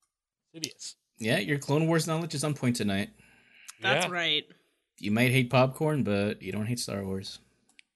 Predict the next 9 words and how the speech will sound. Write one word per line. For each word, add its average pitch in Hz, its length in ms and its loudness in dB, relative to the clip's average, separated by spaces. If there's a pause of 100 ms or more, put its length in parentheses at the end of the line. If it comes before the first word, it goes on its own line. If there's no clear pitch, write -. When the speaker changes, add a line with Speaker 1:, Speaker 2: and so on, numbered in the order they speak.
(200)
Speaker 3:
<laughs> - 220 -4 (1040)
Both - 200 -4
of 180 80 -8
these 180 200 -2
things 208 200 -8
are 208 60 -10
true. 226 240 -10 (1200)
Speaker 1:
Very. 80 240 -20 (1300)
Speaker 3:
<laughs> - 1040 2